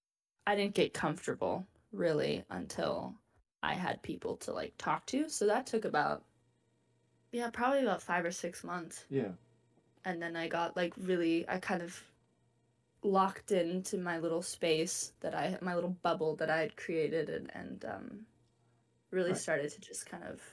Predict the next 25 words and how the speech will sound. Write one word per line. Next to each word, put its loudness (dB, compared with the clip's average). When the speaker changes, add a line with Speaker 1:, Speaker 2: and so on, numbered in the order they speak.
Speaker 1:
let 2
go 6
and -2
be -2
more -4
comfortable -8
and -10
confident -6
and -8
kind -4
of -10
Speaker 2:
Right. -2
Speaker 1:
grow 2
Speaker 2:
Mm-hmm. 0
Speaker 1:
as, 4
like, -2
a -16
person, -4
not -2
really 0
even -6
as -6
a -4
streamer, -6
but, -6